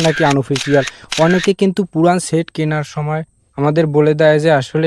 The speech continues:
এটি অফিসিয়াল, কিন্তু তখন আমরা চেক করে নিই না। তো এটি চেক করার জন্য আমরা যেটি করব, আমরা ডায়াল প্যাডে চলে যাব।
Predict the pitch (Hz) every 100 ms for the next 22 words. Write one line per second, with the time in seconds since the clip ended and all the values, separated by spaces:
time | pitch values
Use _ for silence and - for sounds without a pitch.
0 | 151 135 151 127 143 - 143 127 160 151
1 | 170 151 - 156 160 175 - 151 143 -
2 | 151 156 151 151 147 143 113 _ _ _
3 | 180 180 180 170 165 - 165 156 170 165
4 | 143 147 147 151 151 151 165 151 151 143
5 | 139 139 143 135 151 139 143